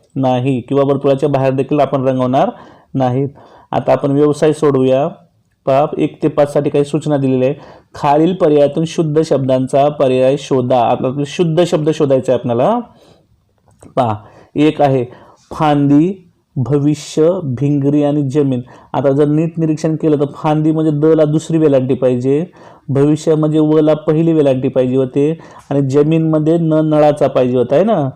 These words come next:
आणि पहिली वेलांटी. तर या ठिकाणी चुकीचं आहे, म्हणजे आपलं भिंगरी हे शब्द या ठिकाणी काय असणार आहे, बरोबर असणार आहे. त्यानंतर दुसरा शब्दगट पाहूया. ऊस, कापूस, गुळ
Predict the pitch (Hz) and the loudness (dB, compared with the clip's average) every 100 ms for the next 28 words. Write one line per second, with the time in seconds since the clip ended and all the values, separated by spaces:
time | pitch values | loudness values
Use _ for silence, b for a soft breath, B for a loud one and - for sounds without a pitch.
0 | b b b - 143 143 151 151 147 131 | b b b -6 -4 0 0 2 2 2
1 | 123 127 131 143 143 151 151 151 165 170 | 0 -2 -2 -2 -2 -2 -4 -4 -4 -2
2 | 156 147 156 190 175 147 147 143 147 156 | 0 2 2 -2 -4 -2 0 0 0 -2
3 | 147 156 160 165 170 170 165 143 147 139 | -2 -2 0 2 2 0 -2 0 0 0
4 | 151 143 147 143 156 147 147 202 180 135 | -2 -2 -2 -2 0 0 0 -2 -2 0
5 | 127 127 123 120 131 120 117 123 131 B | 0 2 0 -2 -2 -2 -2 -4 -10 B
6 | B B B B B B - 151 151 156 | B B B B B B 0 2 2 0
7 | 151 165 180 196 - B B 151 151 170 | 2 2 0 -4 -18 B B -6 0 0
8 | 160 160 147 143 139 139 147 160 - 151 | 2 0 2 0 0 0 0 -2 -4 0
9 | 156 185 185 - _ b b _ - 143 | 2 2 -2 -10 _ b b _ 0 2
10 | - 156 170 190 - _ _ - 135 131 | 2 0 0 0 -8 _ _ -6 -2 2
11 | 160 180 | 4 4